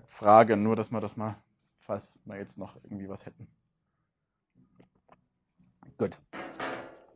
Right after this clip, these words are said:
Was ich in dem Teil jetzt machen will, ist einfach sozusagen überflugsmäßig so einige von diesen Paradigmata irgendwie, äh, und,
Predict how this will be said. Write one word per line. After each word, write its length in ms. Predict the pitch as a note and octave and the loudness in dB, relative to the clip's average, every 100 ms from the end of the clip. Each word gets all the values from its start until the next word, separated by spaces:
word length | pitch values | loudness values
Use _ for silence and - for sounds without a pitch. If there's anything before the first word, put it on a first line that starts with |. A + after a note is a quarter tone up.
| _ _ _ _ _ _ _ _ - | _ _ _ _ _ _ _ _ 2
Was 160 | D3 | 6
ich 60 | D#3 | 8
in 80 | E3+ | 6
dem 80 | G#3+ | 10
Teil 140 | G3 | 10
jetzt 80 | F3+ | 10
machen 200 | G#3+ G3 | 8 10
will, 80 | F#3+ | 10
ist 80 | |
einfach 240 | F3+ G3 E3+ | 8 4 4
sozusagen 440 | F#3 D#3 E3 D#3+ | 2 6 8 8
überflugsmäßig 1000 | G3+ G#3+ - F#3 - D#3 D3 G3 G#3 - _ _ _ _ _ _ _ | 8 6 6 -4 -2 2 4 4 2 -4 _ _ _ _ _ _ _
so 340 | - C#3+ C#3+ - | 4 8 8 6
einige 380 | D3+ F3 D#3+ | 4 6 6
von 100 | C#3+ | 6
diesen 220 | D#3 C#3 B2+ | 4 2 4
Paradigmata 680 | C3+ C#3 E3 E3+ D#3 D#3+ C3+ | 6 6 6 4 8 8 8
irgendwie, 340 | D3 B2+ B2 | 6 4 4
äh, 100 | B2 | 2
und, 220 | - C3+ | -4 -6